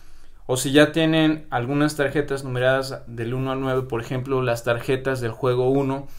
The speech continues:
esas les pueden servir muy bien. Si no, es muy sencillo, eh, trazar, eh, estas tarjetas. Tienen aproximadamente,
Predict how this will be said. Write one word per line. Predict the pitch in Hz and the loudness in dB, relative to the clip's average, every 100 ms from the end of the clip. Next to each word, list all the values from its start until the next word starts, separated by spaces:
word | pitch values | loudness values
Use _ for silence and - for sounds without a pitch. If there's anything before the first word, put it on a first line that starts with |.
| - - - - | -14 -16 -20 0
esas | 147 147 147 | 2 2 -2
les | 131 | -4
pueden | 127 127 127 | -4 -2 -2
servir | 131 117 117 | -4 -2 -2
muy | 117 113 | -4 -4
bien. | 110 104 - - - - - - - | -6 -8 -12 -14 -16 -20 -16 -12 -12
Si | - 147 | 0 4
no, | 151 165 | 6 6
es | 160 | 4
muy | 160 151 | 2 2
sencillo, | 147 135 165 160 156 170 170 - - - - | 0 0 4 6 6 4 -2 -16 -16 -16 -12
eh, | 117 117 113 - | -6 -4 -4 -2
trazar, | 120 120 - 131 135 - - - - - - - | -2 0 8 8 8 -2 -18 -20 -20 -18 -16 -10
eh, | 107 101 101 - | -8 -6 -6 -8
estas | - 117 127 127 | -10 -4 -4 0
tarjetas. | 135 127 139 139 127 | -2 0 0 0 -4
Tienen | 131 131 131 | -2 -4 -2
aproximadamente, | 120 123 120 - 127 135 135 135 135 131 127 127 | -4 -4 -6 -2 0 0 0 0 -2 0 0 -2